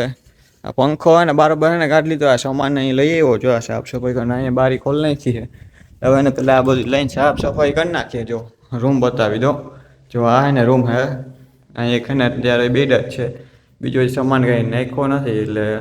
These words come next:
આપણો પર્સનલ રૂમ હે. એટલે હવે આ બધી સાફ સફાઈ કરીને જો આ બધે મને ડેકોરેશન કરવાનું છે આપણે.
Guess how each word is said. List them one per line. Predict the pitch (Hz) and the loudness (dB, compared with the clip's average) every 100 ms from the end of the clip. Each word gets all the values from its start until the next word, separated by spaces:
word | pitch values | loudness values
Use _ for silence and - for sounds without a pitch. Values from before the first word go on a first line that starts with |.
| 123 | -6
આપણો | 113 113 | -4 2
પર્સનલ | 131 135 127 110 | 2 2 -2 -2
રૂમ | 113 113 | -2 -2
હે. | 117 | -6
એટલે | 123 - _ - - 131 | -12 -16 _ -20 -6 2
હવે | 127 | 4
આ | 135 | 4
બધી | 143 127 | 2 0
સાફ | 143 143 139 | 2 0 0
સફાઈ | 143 139 | -4 -2
કરીને | 147 135 | 0 0
જો | 123 | 2
આ | |
બધે | 123 127 | 2 2
મને | 127 131 117 | 0 0 -2
ડેકોરેશન | 127 127 117 120 113 | -2 -4 -6 -6 -6
કરવાનું | 113 117 104 113 | -4 -2 -4 -6
છે | 117 | -6
આપણે. | 104 113 113 | -6 -6 -8